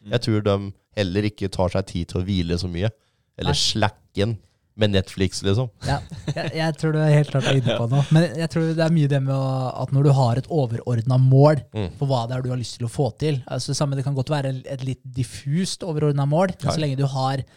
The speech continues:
Speaker 3: en visjon om hvor du har lyst til å ende opp om x antall år, eller bare når du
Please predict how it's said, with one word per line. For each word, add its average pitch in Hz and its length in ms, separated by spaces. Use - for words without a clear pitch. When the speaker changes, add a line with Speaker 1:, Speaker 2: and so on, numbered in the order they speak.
Speaker 3:
en 143 140
visjon 147 500
om 151 80
hvor 143 160
du 131 80
har 127 100
lyst 123 180
til 123 100
å 123 100
ende 117 200
opp 117 220
om 123 220
x - 200
antall 123 240
år, 143 340
eller 131 360
bare 127 320
når 123 160
du 123 380